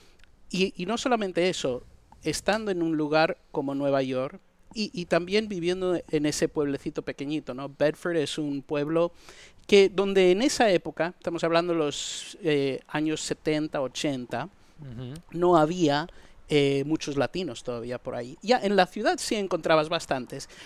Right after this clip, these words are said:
Speaker 2: En New
Speaker 1: pero
Speaker 2: York, al
Speaker 1: exacto,
Speaker 2: centro.
Speaker 1: en la ciudad sí, a cuarenta minutos ya estaba, pero donde yo me crié no necesariamente encontrabas tanto. Entonces, yo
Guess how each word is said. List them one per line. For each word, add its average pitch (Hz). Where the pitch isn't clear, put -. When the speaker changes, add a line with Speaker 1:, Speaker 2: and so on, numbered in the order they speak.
Speaker 2:
En 151
New -
Speaker 1:
pero 175
Speaker 2:
York, -
al -
Speaker 1:
exacto, 165
Speaker 2:
centro. 147
Speaker 1:
en 151
la 156
ciudad 190
sí, 185
a 139
cuarenta 196
minutos 220
ya 185
estaba, 185
pero 190
donde 185
yo 196
me 254
crié 196
no 180
necesariamente 160
encontrabas 139
tanto. 139
Entonces, 175
yo 226